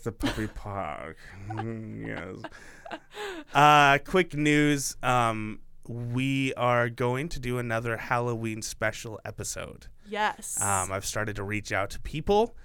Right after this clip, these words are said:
Speaker 1: but this is your invitation right here, and you're gonna hear it on every <laughs> episode between
Speaker 2: <laughs>
Speaker 1: now and our,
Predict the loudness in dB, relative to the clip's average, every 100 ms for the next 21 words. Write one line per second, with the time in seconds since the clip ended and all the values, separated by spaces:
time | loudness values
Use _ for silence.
0 | -20 -8 2 2 4 4 4 4 2 4
1 | 4 4 0 -4 -4 -4 -6 -10 -12 -14
2 | -4 2 2 0 -4 -2 0 -2 -4 -4
3 | -4 -2 -2 0 0 0 0 4 4 4
4 | 2 0 0 0 -4 -4 -2 -2 -2 -6
5 | 2 2 4 0 -4 -4 -4 -4